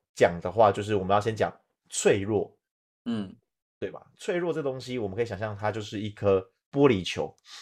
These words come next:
Speaker 1: 那玻璃球我把它往上抛之后，掉到地板上，它就砰，就碎掉了嘛，这就是脆弱。
Speaker 2: 哦。嗯。
Speaker 1: 那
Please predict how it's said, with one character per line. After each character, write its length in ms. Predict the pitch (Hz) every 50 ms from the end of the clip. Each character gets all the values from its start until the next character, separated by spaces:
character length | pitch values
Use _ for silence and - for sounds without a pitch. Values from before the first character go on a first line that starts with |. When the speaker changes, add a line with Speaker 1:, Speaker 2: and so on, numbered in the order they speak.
| - _ _ _ _ _ _ _ _ _ _ _ _ _ _ _ _ _ _ _
Speaker 1:
那 160 | - 143 131
玻 180 | - - 180 196
璃 100 | 185 151
球 160 | - - 117
我 120 | 110 127
把 120 | 127 123 104
它 300 | 107 113 110 110 - - _ _ -
往 180 | - 107 95 95
上 240 | - 147 135 123 107
抛 200 | - 120 107 107
之 160 | 107 - -
后， 140 | 107 107 104
掉 140 | 104 131 113
到 100 | 117 113
地 100 | 110 117
板 120 | 92 85
上， 100 | 87 95
它 100 | 87 98
就 140 | 98 - 110
砰， 420 | - - - 131 127 117 117 123 143 _ _ _ _ _ _ _ -
就 80 | -
碎 220 | 104 - - 113 95
掉 260 | - 113 98 87 85
了 80 | 78
嘛， 200 | - - - - _ _ _ _ _ _ _
这 120 | - 120
就 120 | 110 107 110
是 80 | 104
脆 240 | 92 - - 104 87
弱。 180 | 85 85 82 82
Speaker 2:
哦。 80 | - _ _ _ _ _ -
嗯。 200 | 113 107 98 87 82 _ _ _
Speaker 1:
那 320 | - 160 180 147 - -